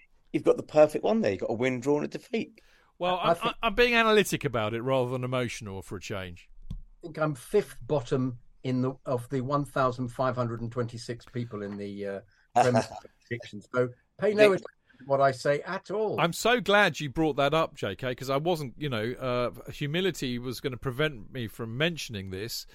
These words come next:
Speaker 2: But actually, in the Prem Le-, uh, Prem Predictions League, I am thirteenth at the moment, and I am the top fancaster. I'm ahead of the great Marco Worrell.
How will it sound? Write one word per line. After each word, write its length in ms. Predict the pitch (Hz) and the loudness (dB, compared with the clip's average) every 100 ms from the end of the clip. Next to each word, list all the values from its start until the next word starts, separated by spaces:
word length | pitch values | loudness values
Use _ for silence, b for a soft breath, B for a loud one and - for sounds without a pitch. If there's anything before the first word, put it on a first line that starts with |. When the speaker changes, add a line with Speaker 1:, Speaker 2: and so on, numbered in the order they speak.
| b b b - | b b b -2
Speaker 2:
But 140 | 143 | 0
actually, 440 | 151 165 160 143 143 | 2 0 0 -2 0
in 120 | 160 | -2
the 160 | 151 139 | -4 -4
Prem 320 | - 202 175 | 0 0 2
Le-, 340 | 156 147 135 | -2 -2 -4
uh, 160 | 139 139 | 0 0
Prem 320 | - 180 170 | 2 -2 0
Predictions 440 | 147 160 - 123 110 | 0 0 -2 -6 -4
League, 180 | 113 | -4
I 160 | 117 165 | 0 0
am 120 | 175 | -2
thirteenth 720 | 123 - 147 127 185 208 175 120 | -4 0 0 0 -2 -4 -8 -10
at 60 | |
the 80 | 98 | -6
moment, 420 | 107 101 117 156 - | -4 -4 -4 -8 -8
and 120 | 127 | -4
I 160 | 135 156 | -2 -2
am 140 | 139 | -4
the 140 | 139 135 | -6 -6
top 400 | - 202 - - | 0 0 0 -4
fancaster. 800 | - 190 202 185 127 107 - 107 | -2 0 0 -2 0 0 -2 -6
I'm 200 | 127 156 | -4 -2
ahead 320 | 156 - 202 170 | -2 2 0 0
of 140 | 147 | -6
the 60 | 135 | -4
great 360 | 156 180 185 | 4 4 4
Marco 500 | 180 185 185 - 175 | 2 0 0 2 0
Worrell. 540 | 175 196 226 175 80 | 2 2 2 2 0